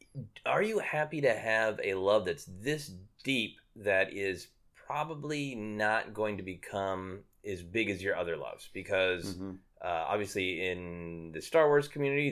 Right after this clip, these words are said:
Speaker 1: the community is amazing. But
Speaker 2: Mm-hmm.
Speaker 1: anytime a lot of people love something, there's the potential for
Speaker 2: Yeah.
Speaker 1: conflict. Sometimes good debate, and sometimes,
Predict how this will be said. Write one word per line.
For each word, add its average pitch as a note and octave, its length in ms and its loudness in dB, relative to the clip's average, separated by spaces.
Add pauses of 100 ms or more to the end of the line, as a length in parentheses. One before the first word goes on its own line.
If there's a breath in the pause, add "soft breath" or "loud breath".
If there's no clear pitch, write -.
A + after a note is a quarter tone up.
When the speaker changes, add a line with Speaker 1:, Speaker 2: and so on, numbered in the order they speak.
Speaker 1:
the G#2 120 0
community G2+ 480 -2
is E2 260 -4 (160)
amazing. F3 800 0
But G2+ 100 0
Speaker 2:
Mm-hmm. A#2+ 100 2
Speaker 1:
anytime G#2+ 460 0 (220)
a G#2+ 80 4
lot G2+ 260 4
of G2+ 80 -2
people G#2+ 160 -2
love C3+ 160 6
something, F2 280 -4
there's E2 180 -2
the F2 80 -6
potential F2 640 -2 (580)
for G#2 440 4 (260)
Speaker 2:
Yeah. B2+ 100 2
Speaker 1:
conflict. - 420 -2
Sometimes G#2 480 0 (120)
good B2+ 220 6
debate, E3+ 380 2
and G2+ 120 -4
sometimes, G2 520 0